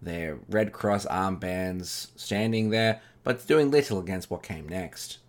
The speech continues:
Once they were waist deep, the Japanese opened fire on them, killing them, all save for Vivian Bullwinkle. The last words heard before the shooting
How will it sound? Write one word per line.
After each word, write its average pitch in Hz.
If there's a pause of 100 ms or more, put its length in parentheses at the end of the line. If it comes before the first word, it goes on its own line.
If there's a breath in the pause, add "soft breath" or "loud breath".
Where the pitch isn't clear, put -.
(540 soft breath)
Once 139
they 151
were 147
waist 120
deep, 113
the -
Japanese 104
opened 123
fire 95
on 90
them, 90 (240)
killing 135
them, 127 (400 soft breath)
all 135
save 107
for -
Vivian 95
Bullwinkle. 85 (300 soft breath)
The 107
last 139
words 139
heard 107
before 107
the 131
shooting 101